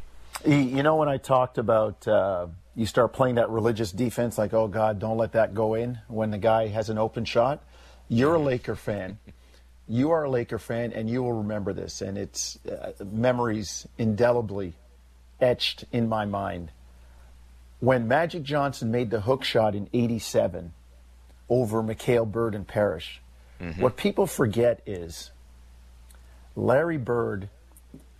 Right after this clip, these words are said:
Speaker 1: V-cut up the lane and caught the ball over his shoulder in the left corner. They were going left to right, in the left corner, right in front of the Lakers bench, and had a wide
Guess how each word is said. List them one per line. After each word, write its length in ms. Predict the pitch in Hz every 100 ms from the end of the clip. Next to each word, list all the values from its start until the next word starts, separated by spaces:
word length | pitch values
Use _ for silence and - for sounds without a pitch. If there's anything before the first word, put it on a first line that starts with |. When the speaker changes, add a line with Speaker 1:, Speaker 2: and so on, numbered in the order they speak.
| -
Speaker 1:
V-cut 680 | 98 101 160 170 - 147 -
up 220 | 131 131
the 80 | -
lane 380 | 113 107 104 104
and 180 | 110 104
caught 320 | - 139 147
the 60 | 131
ball 460 | 110 117 113 101 -
over 380 | 127 165 160 170
his 180 | 156 135
shoulder 640 | - 123 120 104 101 98 - - - - - - -
in 400 | 143 175 190 175 - -
the 140 | 120
left 340 | 117 143 - -
corner. 520 | 143 131 107 95 107 - - - -
They 140 | 123 123
were 120 | 131
going 440 | 135 139 135 127 -
left 300 | 120 127 -
to 60 |
right, 260 | 117 104 101 -
in 180 | 147
the 100 | 160
left 260 | 156 151 -
corner, 340 | - 131 113
right 380 | 98 98 117 156 160
in 100 | 143
front 280 | - 139 127
of 60 |
the 80 | 120
Lakers 400 | 113 117 117 101
bench, 520 | 95 98 92 - - - - - - - - -
and 100 | 117
had 320 | 104 123 113
a 160 | 110 101
wide 840 | 95 98 120 127 135 143 147 143